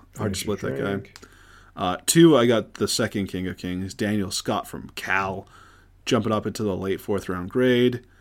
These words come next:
Speaker 1: And, uh, eleven for me is where I got Jamie Robinson from Florida State, uh, early fourth round grade.
Speaker 2: Ooh.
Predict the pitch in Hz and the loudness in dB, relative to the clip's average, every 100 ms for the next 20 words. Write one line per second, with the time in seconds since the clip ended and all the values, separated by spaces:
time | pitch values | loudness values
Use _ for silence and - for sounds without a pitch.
0 | - _ _ - 98 95 95 95 113 147 | -20 _ _ -6 -4 -2 -2 0 6 6
1 | 147 135 131 123 117 117 139 131 151 143 | 6 4 4 4 4 2 2 2 2 4
2 | 135 107 95 92 - - 104 110 101 - | 2 0 -4 -6 -8 -12 -6 -2 -2 -2
3 | 90 92 87 - 92 90 - - 107 110 | -4 -4 -4 -8 -6 -6 -8 -6 -4 -2
4 | - 90 - 90 90 87 92 - - - | -4 -8 -8 -12 -12 -14 -14 -18 -20 -20
5 | _ _ - _ _ _ - _ _ _ | _ _ -20 _ _ _ -20 _ _ _
6 | _ _ - _ _ - - 117 185 120 | _ _ -20 _ _ -20 -14 -10 -8 -8
7 | 104 | -8